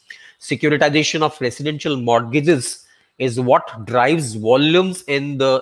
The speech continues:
securitization space. But in India, most securitization transactions are not happening in the residential mortgage backed sector.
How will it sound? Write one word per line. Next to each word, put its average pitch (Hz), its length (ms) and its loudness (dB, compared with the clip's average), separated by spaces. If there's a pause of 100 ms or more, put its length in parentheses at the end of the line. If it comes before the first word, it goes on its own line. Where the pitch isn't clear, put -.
(120)
securitization 120 680 -4
space. - 600 -2 (340)
But 143 160 0
in 151 80 2
India, 196 440 4 (300)
most 180 600 0
securitization 147 640 -4
transactions 131 580 -8
are 127 60 -4
not 131 340 -4
happening 113 500 -6 (280)
in 131 280 -4
the 117 220 0 (300)
residential 117 640 -4
mortgage 104 360 -2
backed - 360 -6
sector. - 380 -8